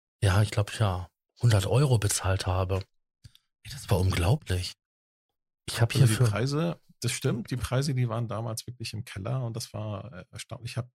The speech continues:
Speaker 2: damals für zweihundertfünfzig Euro, nee, ein Yamaha F S eins R gekauft.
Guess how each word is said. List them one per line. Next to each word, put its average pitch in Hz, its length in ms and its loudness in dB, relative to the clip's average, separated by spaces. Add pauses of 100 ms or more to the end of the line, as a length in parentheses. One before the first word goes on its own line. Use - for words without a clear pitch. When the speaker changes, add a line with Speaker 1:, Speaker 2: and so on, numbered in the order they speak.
(180)
Speaker 2:
damals 123 460 -8 (420)
für 123 180 -8
zweihundertfünfzig 143 1600 -4 (120)
Euro, 123 560 -4
nee, 127 220 -6 (840)
ein 104 640 -6 (100)
Yamaha 107 560 -6
F - 200 -10
S 104 140 -10
eins 104 240 -8
R 104 220 -10
gekauft. - 600 -16